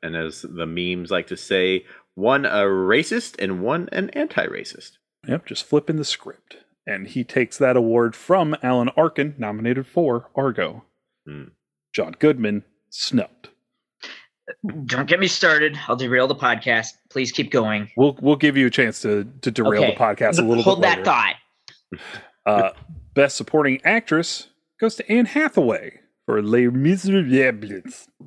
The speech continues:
Speaker 1: Hmm.
Speaker 2: Uh, giving,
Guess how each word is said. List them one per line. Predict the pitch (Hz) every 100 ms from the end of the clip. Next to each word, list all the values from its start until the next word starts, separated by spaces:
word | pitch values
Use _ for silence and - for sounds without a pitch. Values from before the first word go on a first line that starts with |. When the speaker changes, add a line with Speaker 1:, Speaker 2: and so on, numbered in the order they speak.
| 73 _ -
Speaker 1:
Hmm. | 76 64 50 _ _ - _ _ _ _ _ _
Speaker 2:
Uh, | - 98 92 - - _ _ _ _ _ _ _ _ _ _ 110
giving, | 127 113 110 101 104